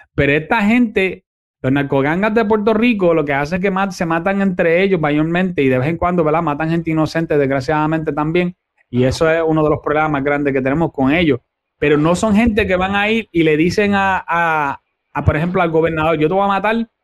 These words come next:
si tú no haces esto. Yo voy a matar a, a, a aquel juez si él hace aquello", ¿entiendes? Eh, eso acá en Puerto Rico no lo estamos viendo. Quizás no, no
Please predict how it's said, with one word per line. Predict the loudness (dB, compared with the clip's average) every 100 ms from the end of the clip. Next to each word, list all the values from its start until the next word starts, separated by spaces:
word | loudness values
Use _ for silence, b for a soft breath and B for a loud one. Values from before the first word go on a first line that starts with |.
| _ _
si | -4 -2
tú | 0
no | 0
haces | 2 2 2 -2
esto. | -8 -12 -12 _ _ _
Yo | 0 2
voy | 2
a | 2
matar | 0 0 0
a, | 2 0
a, | 0 0 0 -2
a | -4
aquel | -2 2
juez | 2 2 0 _ _ _
si | -2
él | 0
hace | 2 0
aquello", | 0 0 2 2
¿entiendes? | 2 2 2 2 0 0
Eh, | -4 -4 -2
eso | -2 2 0 0
acá | -4 -2 -2
en | 0
Puerto | -2 0 0
Rico | 2 0
no | 0 2 2
lo | 2
estamos | 0 0 0 2
viendo. | 2 2 0 -2 -2
Quizás | -4 -2 -2
no, | 0 -4 -4
no | -4 -4